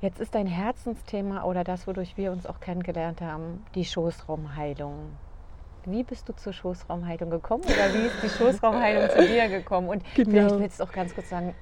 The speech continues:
Speaker 1: was kann man darunter verstehen?
Speaker 2: Also, wie ist es zu mir gekommen? Ich hab vor zweieinhalb Jahren,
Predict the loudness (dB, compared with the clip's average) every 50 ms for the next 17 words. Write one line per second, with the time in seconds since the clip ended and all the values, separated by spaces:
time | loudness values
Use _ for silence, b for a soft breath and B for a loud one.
0 | -10 -8 -6 -6 -6 -6 -4 -4 -2 -2 -2 -4 -4 -6 -8 -10 -10 -10 -10 -10
1 | -10 -8 -8 -8 -8 -10 -12 -12 -14 -16 -18 -18 -18 -18 B B B B B B
2 | B B B 0 4 4 4 4 4 2 2 2 2 0 0 0 -2 -6 -2 -2
3 | 0 0 2 4 4 4 2 0 -2 -2 -2 -2 -2 -2 -4 -8 -10 -14 -14 -14
4 | -14 -16 -16 B B B B B B B B -10 -6 -4 -4 -4 -4 -6 -6 -4
5 | -2 0 2 2 2 0 0 -2 -4 -6 -10 -14 -14 -14 -14 -14 -14 -14 -14 -14
6 | -14 -14 -14 -14 -14 -14 -14 -10 -4 -2 -2 -2 0 0 0 0 0 0 -2 -2
7 | -2 0 0 2 0 0 0 -2 -2 -4 -4